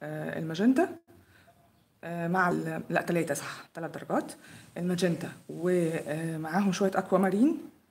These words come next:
عشان يبقوا على بنفسجي كده، ومعاهم شوية، آم، فيولا عشان يبقى اللون قوي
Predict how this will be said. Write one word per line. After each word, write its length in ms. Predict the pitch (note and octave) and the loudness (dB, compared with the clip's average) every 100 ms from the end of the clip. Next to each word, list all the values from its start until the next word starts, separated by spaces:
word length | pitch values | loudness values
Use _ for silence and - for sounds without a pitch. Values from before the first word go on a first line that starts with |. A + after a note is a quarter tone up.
| _ _ _ _ | _ _ _ _
عشان 280 | D#3 F#3 F3 | -12 -6 -4
يبقوا 280 | E3+ E3 D#3+ D#3+ - - | -4 -4 -6 -6 -14 -18
على 160 | D3 D#3 | -10 -8
بنفسجي 440 | E3 D#3 G#3+ F#3+ | -6 -6 -2 -2
كده، 320 | F3 C4 D#4+ F4 - - - F#3 | 2 2 2 0 -8 -20 -16 -6
ومعاهم 440 | F#3+ F3 B3 C#4+ | -2 2 4 4
شوية، 440 | - A#3+ B3 B3+ B3+ - | 4 4 4 4 0 -4
آم، 600 | E3+ E3+ E3+ E3+ E3+ E3+ E3+ F3 _ - - F3 | -2 -2 -2 0 0 -2 -4 -12 _ -14 -6 0
فيولا 420 | F#3 G3 B3+ D4+ - | 4 6 4 2 0
عشان 560 | F3+ G#3+ A3+ A3+ A#3 A#3 | -2 2 6 8 6 2
يبقى 200 | F#3 - | -2 0
اللون 480 | F3 F#3+ A#3+ A#3 - | 2 6 6 6 4
قوي 360 | - A3+ A#3+ F#4 | 2 4 4 2